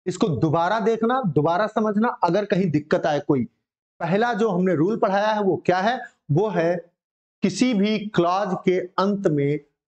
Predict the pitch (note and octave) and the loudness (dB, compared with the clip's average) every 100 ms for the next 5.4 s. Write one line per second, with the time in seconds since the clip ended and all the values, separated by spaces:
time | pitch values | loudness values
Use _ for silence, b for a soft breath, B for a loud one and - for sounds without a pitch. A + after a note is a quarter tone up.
0 | - D#3+ E3+ D3+ E3+ F#3+ F3+ - C#3 B2+ | -6 -2 0 0 0 0 -2 0 -2 0
1 | A2+ - - F2+ - A#2 A2+ B B - | -2 -4 -4 -2 0 -2 -4 B B -8
2 | D#3+ E3+ E3+ F#3+ A3+ A3+ B3 A#3+ - B3+ | -2 -2 0 0 0 0 -2 0 -2 0
3 | A3 D3+ - C#3+ C#3+ C3+ - F#3+ C#3+ E3+ | -2 -2 -2 -2 -2 -4 -2 -2 0 -4
4 | - _ - G3+ B3 C#4 B3 G3 D3+ C#3 | -6 _ -4 -2 0 0 -2 0 0 0
5 | B2+ C3 C3 D#3+ | 0 0 2 0